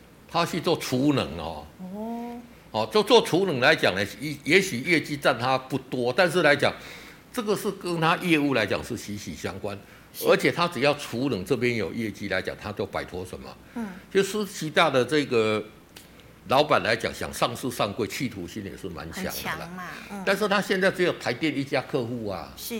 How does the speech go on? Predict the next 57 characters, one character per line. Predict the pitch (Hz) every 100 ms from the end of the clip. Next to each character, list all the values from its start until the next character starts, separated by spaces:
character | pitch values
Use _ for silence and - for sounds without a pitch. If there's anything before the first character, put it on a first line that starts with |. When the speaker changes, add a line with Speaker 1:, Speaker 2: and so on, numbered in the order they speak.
| 180
Speaker 1:
呃， | 139 143 - -
业 | 185
绩 | 160 160
过 | 147 165
度 | 151 143
集 | - 110
中 | 127 107
嘛， | 98 - -
Speaker 2:
嗯 | 277 262 247
哼。 | 247
Speaker 1:
所 | 196
以 |
他 | 208
如 | 202 208
果 | 165
储 | - 143 180
能 | 120
这 | 147
边 | 156 160
有 | 113
订 | - 143
单， | 147 147
或 | 151
者 | 131 107
说 | - 139 143 139 - - - - -
智 | - 180
慧 | 160
水 | 147 139
表 | 147 113
这 | 120
边 | 139 147
有 | 98
订 | 147 127
单， | 120 131
或 | 131 247 202
者 | 123 104 -
其 | 202
实 | 208 -
他 | - 180 190 - - - - - - - -
这 | - 190
一 | 190
些 | 190 180
在 | 185 170
这 | 139 175
个 | 151
我 | 131 107
们 | 110 120
的， | 123 120 117 113 - - -
呃， | - 110 104 95 -
东 | 185
南 | 165 156
亚 | 131
这 | 85 151
边 | 123 127
来 | 120
讲 | 113
呢， | 82